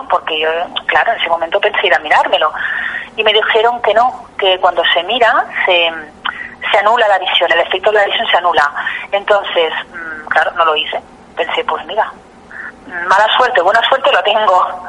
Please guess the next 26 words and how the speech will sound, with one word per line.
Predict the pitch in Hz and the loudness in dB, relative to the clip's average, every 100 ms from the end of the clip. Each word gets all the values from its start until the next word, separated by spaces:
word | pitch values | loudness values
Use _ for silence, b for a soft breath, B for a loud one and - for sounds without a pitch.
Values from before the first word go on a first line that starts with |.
| - | 0
puesto", | 214 208 175 | 2 2 0
si | 180 | 0
es | 180 | 0
que | - | 0
es | 175 | 2
verdad. | 160 151 151 | 0 0 0
Entonces | 190 190 202 | -2 -2 0
yo | 208 | 2
sí | 233 | 2
que | 226 | 2
he | |
notado | 208 190 185 190 | 2 4 4 4
cambios | 160 151 151 - | 0 0 -4 -4
en | - | -6
mi | 151 | -2
cuerpo, | 170 185 - | 0 2 2
o | |
sea | - 160 | 2 0
que | 156 151 - | 0 -6 -8
sí, | 156 - | -10 -4
pero | 165 165 | -2 0
es | 165 | 0
verdad, | 151 151 147 | 0 0 0
¿vale? | 147 180 - B B B B B B B B - | 0 0 -4 B B B B B B B B -4
Am, | 180 185 175 175 170 170 165 160 160 - B B B - - | 0 2 2 -2 -6 -10 -10 -12 -14 -18 B B B -16 -6
este | - - - 208 196 190 190 | -4 -2 0 2 2 2 0